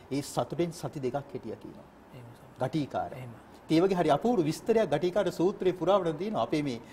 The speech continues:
Speaker 1: ඇතැම් ස්වාමීන් වහන්සේලා ගටිකාර සූත්‍ර දේශනාව වරින් වර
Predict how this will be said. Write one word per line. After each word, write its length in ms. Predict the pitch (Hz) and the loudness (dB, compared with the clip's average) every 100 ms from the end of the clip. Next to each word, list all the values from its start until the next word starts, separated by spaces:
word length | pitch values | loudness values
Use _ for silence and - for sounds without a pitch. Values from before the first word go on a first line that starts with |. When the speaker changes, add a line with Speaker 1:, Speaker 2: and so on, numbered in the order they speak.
| - | -6
Speaker 1:
ඇතැම් 260 | - 180 165 | 0 0 2
ස්වාමීන් 320 | 151 139 151 | 2 2 2
වහන්සේලා 380 | 165 175 185 147 | -2 0 0 2
ගටිකාර 460 | 160 156 156 170 160 | 0 0 2 2 2
සූත්‍ර 280 | - 139 151 | -2 -4 -2
දේශනාව 480 | 147 147 170 170 160 | -2 -4 0 0 2
වරින් 280 | 123 123 160 | 2 2 2
වර 160 | 160 | 0